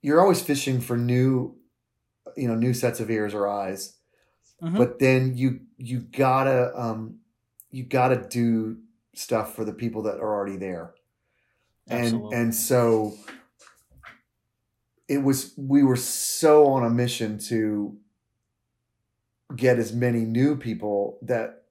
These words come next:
Speaker 1: we kinda got off track as far as, "Hey, let's, let's retarget the people that had clicked, had listened," and you get all that data together and you do something with it. And so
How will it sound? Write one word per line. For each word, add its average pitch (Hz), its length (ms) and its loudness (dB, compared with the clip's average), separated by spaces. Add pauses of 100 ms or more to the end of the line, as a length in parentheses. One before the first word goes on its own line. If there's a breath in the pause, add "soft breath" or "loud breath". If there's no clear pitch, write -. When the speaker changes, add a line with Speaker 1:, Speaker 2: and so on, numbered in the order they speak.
(140)
Speaker 1:
we 117 160 -4
kinda 123 240 -4
got 117 180 0
off 104 160 0
track 110 300 -4
as 101 80 -12
far 101 320 -4
as, 90 280 -8 (540)
"Hey, 123 340 0
let's, 123 560 -2 (180)
let's 123 220 -2
retarget 113 800 -4 (220)
the 104 140 -10
people 110 300 -6
that 101 120 -4
had 110 480 -4 (160)
clicked, 98 380 -6
had 117 220 -2
listened," 95 480 -8 (640 soft breath)
and 107 120 -8
you 107 60 -10
get 127 220 4
all 123 140 6
that 110 140 2
data 110 260 0
together 101 420 -4
and 101 100 -8
you 101 60 -8
do 101 160 -10
something 95 260 -8
with 92 160 -4
it. 85 100 -8
And - 100 -12
so 95 340 -6